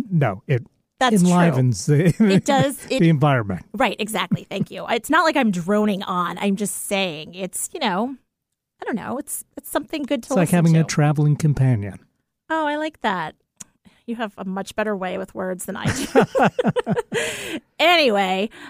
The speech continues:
Speaker 2: um, so hello, Mom. Hello, Jay, Mary, Katie, Ryan, Wyatt, Ford, and anyone else that's maybe listening. Maybe the ladies, um,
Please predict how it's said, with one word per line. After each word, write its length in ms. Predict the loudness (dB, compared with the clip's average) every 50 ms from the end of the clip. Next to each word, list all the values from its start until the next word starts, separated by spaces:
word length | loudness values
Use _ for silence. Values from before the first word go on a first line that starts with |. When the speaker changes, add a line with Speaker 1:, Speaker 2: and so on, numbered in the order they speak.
| -16 _
Speaker 2:
um, 380 | 4 6 6 6 6 4 2 -2
so 460 | -8 -4 0 0 2 4 4 4 2
hello, 340 | 2 2 0 2 2 2 2
Mom. 380 | 2 4 4 4 4 2 0 0
Hello, 360 | 0 0 0 2 2 0 0
Jay, 380 | -2 -2 -2 -2 0 0 -2
Mary, 480 | -2 -2 -2 -4 -4 -4 -4 -6 -8 -10
Katie, 380 | -10 -12 -12 -10 -10 -10 -12 -10
Ryan, 580 | -8 -8 -8 -8 -6 -8 -8 -10 -8 -10 -10 -10 -12 _ _ _ _ _ _ _ _ _
Wyatt, 360 | 0 2 2 2 0 0 -2
Ford, 320 | _ -2 0 2 2 0 0
and 80 | -2
anyone 280 | -2 -2 0 0 0 0
else 180 | 0 -2 -4
that's 220 | -6 -8 -8 -6 -4
maybe 220 | -4 -2 -2 -2
listening. 420 | -4 -4 -6 -6 -10 -10 -10 -4 -2
Maybe 200 | -2 -2 -2 -2
the 140 | 0 0
ladies, 520 | 0 2 2 0 0 -2 -4 -6 -6 -8 -6 -2
um, 440 | 0 0 0 0 -2 -4 -6 -8